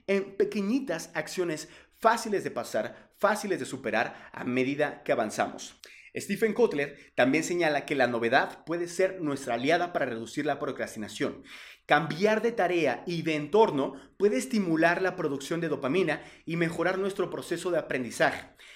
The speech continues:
algo que también se conoce como diseño de ambiente.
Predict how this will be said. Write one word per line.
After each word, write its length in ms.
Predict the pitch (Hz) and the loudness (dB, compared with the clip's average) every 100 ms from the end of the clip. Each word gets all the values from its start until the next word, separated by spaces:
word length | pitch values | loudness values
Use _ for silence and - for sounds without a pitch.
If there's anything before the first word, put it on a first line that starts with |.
| - | -8
algo 320 | - 147 165 | 4 4 4
que 80 | 165 | -2
también 320 | 143 127 143 | -2 0 0
se 140 | 147 165 | -2 -6
conoce 320 | 127 139 151 | -4 -4 -6
como 400 | 139 151 170 165 | -6 -2 -2 -4
diseño 520 | 131 131 - 160 165 160 | -12 -8 -6 -4 -4 -2
de 140 | 156 | -2
ambiente. 560 | 120 117 120 107 - | -2 -2 -4 -4 -12